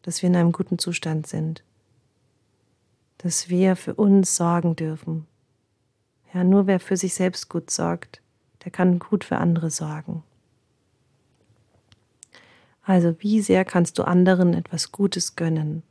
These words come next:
Und wie sehr kannst du Gutes empfangen? Geh ruhig mal mit diesen Fragen und schau mal, was sich zeigt.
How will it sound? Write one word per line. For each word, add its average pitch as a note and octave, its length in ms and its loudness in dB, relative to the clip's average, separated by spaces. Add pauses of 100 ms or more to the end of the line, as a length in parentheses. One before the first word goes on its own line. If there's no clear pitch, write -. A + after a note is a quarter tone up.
(960)
Und E3 240 -6
wie F3+ 220 0
sehr F#3 340 2
kannst - 320 0
du F3+ 60 -4
Gutes F3+ 380 -2
empfangen? E3+ 680 0 (2750)
Geh - 160 2
ruhig F3+ 300 2
mal D#3+ 220 2
mit D#3 220 -2
diesen E3 200 -4
Fragen D#3 640 -2 (1000)
und E3+ 120 0
schau F3+ 140 4
mal, F#3+ 180 8
was F3+ 140 0
sich - 180 -10
zeigt. - 540 -4